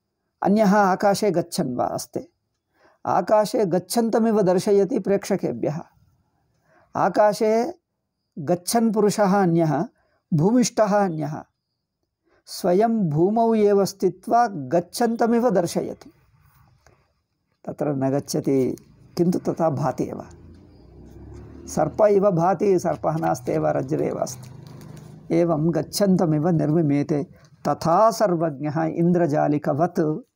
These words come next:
तथा सर्वज्ञः देवः सर्वशक्तिः महामायः। आ, महामायः, महामाया इत्युक्ते कः?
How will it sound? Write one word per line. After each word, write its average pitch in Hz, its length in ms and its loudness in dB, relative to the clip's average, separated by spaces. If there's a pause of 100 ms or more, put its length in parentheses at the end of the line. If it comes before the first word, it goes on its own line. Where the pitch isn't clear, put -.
(680)
तथा 170 320 2
सर्वज्ञः 165 720 -2
देवः 147 480 -4
सर्वशक्तिः 165 840 -4 (480)
महामायः। 160 720 2 (1200)
आ, 147 220 -6
महामायः, 156 880 -2 (280)
महामाया 185 480 2
इत्युक्ते 190 500 -4 (140)
कः? 165 280 -2